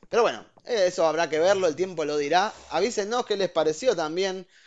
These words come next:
eh, esto que dijimos, si aprendieron algo nuevo, y si quieren que sigamos viendo esta serie día a día y, eh, irla quebrando. Por lo pronto, probablemente la veamos en Twitch,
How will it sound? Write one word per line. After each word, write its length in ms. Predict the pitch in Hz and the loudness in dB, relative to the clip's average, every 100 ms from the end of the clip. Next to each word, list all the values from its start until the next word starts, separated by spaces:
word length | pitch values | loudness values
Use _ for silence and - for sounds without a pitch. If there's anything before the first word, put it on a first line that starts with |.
| _ - | _ -6
eh, 160 | 143 | -4
esto 240 | 143 151 135 | -4 -4 -4
que 60 | |
dijimos, 500 | 127 143 247 247 208 - | -4 -4 -6 -4 -6 -6
si 260 | 139 131 123 | -8 -4 -4
aprendieron 460 | 113 123 151 143 | -6 -8 -8 -4
algo 260 | 143 139 135 | -2 0 -2
nuevo, 480 | 220 233 220 226 - - _ | -2 0 0 -2 -6 -20 _
y 120 | - 233 | -10 -8
si 140 | 190 | -2
quieren 240 | 233 220 | 0 0
que 80 | 156 | -2
sigamos 400 | 151 165 185 175 | -2 0 0 0
viendo 240 | 180 190 160 | 0 -2 -6
esta 180 | 147 | -8
serie 460 | 135 202 175 147 - | -6 -2 0 -2 -6
día 280 | 147 170 147 | -6 0 0
a 40 | |
día 300 | 160 196 170 | 2 2 2
y, 400 | 131 123 117 117 | 0 -6 -6 -6
eh, 160 | 120 113 _ _ _ _ _ _ _ - | -8 -12 _ _ _ _ _ _ _ -10
irla 440 | 131 131 123 117 _ | -6 -2 -2 -2 _
quebrando. 500 | 131 160 214 196 170 - - | -2 2 2 0 -4 -6 -8
Por 140 | 196 208 | 0 2
lo 100 | 220 | 4
pronto, 480 | 285 202 170 - - | 2 2 0 -2 -4
probablemente 560 | 170 196 190 190 202 165 | 0 2 2 0 0 0
la 80 | |
veamos 380 | 147 170 170 143 | 2 0 -2 -6
en 140 | 139 139 | -8 -2
Twitch, 400 | 190 190 - | -2 -2 -14